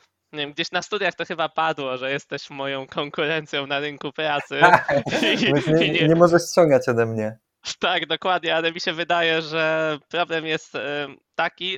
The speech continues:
Speaker 1: że jednak ta konkurencja jest, ale szczególnie na początku, no bo, e, potrzeba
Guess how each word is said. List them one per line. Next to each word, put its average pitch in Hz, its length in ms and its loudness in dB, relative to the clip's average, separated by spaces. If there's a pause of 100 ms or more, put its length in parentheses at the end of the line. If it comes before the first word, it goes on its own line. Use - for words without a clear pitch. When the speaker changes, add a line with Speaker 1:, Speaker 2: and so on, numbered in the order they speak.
Speaker 1:
że 151 200 -4
jednak 160 280 -4
ta 147 100 -4
konkurencja 165 640 -6
jest, 175 260 -4
ale 160 140 -6
szczególnie 156 340 -10
na 151 100 -6
początku, 135 580 -10
no 127 120 -10
bo, 139 440 -2 (420)
e, - 220 -20
potrzeba 143 800 0